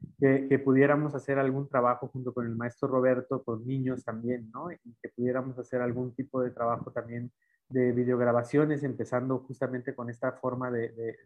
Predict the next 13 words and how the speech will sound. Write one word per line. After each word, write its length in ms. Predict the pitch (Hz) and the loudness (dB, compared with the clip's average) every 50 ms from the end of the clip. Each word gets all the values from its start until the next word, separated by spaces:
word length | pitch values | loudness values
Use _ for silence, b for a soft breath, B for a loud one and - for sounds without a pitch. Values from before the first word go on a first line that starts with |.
| _ _ _ - | _ _ _ -8
que 60 | 123 | -6
nos 200 | 117 117 120 - | -4 -4 -2 2
ha 300 | 139 135 139 143 139 - _ | 2 2 2 2 0 -4 _
dado 320 | - 123 131 131 135 135 135 | -6 0 2 4 4 4 4
la 160 | 127 123 113 | 4 2 2
pandemia 640 | - 117 117 123 127 131 127 131 131 123 117 - _ _ _ _ _ _ _ - | 2 0 0 0 0 0 0 0 -2 -4 -4 -8 _ _ _ _ _ _ _ -10
de 320 | - 120 120 120 120 117 | -2 0 2 4 4 4
hacer 360 | 117 110 - 139 135 131 131 139 | 2 2 2 2 0 0 0 2
trabajo 360 | 135 127 123 123 120 - - | 4 6 6 4 4 0 -2
colaborativo, 840 | - 131 120 117 113 117 110 107 - - 143 143 139 143 160 - - _ _ _ _ _ _ _ - | -2 0 0 0 0 0 -2 -4 -2 2 4 4 6 4 2 0 -4 _ _ _ _ _ _ _ -8
¿no? 220 | 123 123 135 135 135 | -6 -4 -4 -2 0
Que 140 | 135 123 127 | 2 2 2
es 80 | 127 | 2